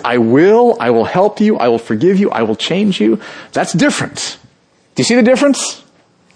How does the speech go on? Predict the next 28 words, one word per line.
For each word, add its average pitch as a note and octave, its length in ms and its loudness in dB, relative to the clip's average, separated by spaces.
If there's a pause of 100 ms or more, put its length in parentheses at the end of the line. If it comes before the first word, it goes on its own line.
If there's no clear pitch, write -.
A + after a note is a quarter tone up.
(600)
Tell G#3+ 180 0
me B3 100 2
you A#3 60 2
see A#3+ 140 0
the G#3 100 2
difference, G#3 460 0
okay? D3 400 0 (520)
All B2+ 100 2
right. C3 260 2 (1040)
So - 220 0
here's G#3+ 280 4
the C#4 80 0
deception, A#3 640 0
thinking G#3 420 -2
that C3+ 200 2
God G3+ 420 2
would F#3 180 4
look F3+ 360 2
with E3 120 2
favor F#3+ 680 2
upon B2 600 -2
them G#2 360 0 (420)
for G#3+ 460 4
their, F3+ 340 4
quote - 360 0
unquote, F3+ 460 0
spiritual G#3+ 640 2
activity, B2 720 0